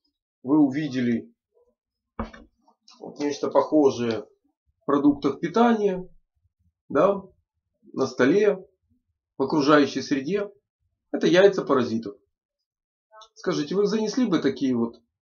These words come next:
гадости в свой организм? Думаю, что нет. Но паразиты бы тогда не размножались.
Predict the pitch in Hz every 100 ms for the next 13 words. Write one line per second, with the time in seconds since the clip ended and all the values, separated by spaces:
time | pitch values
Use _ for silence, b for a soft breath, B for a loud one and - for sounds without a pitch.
0 | _ _ _ _ _ 104 147 139 131 123
1 | 113 127 123 107 107 98 98 - 254 202
2 | 131 - 101 90 - _ _ _ _ _
3 | _ _ _ _ _ _ _ _ _ _
4 | - - - - - - - 139 202 220
5 | 202 190 131 131 123 120 135 143 156 156
6 | 160 98 - -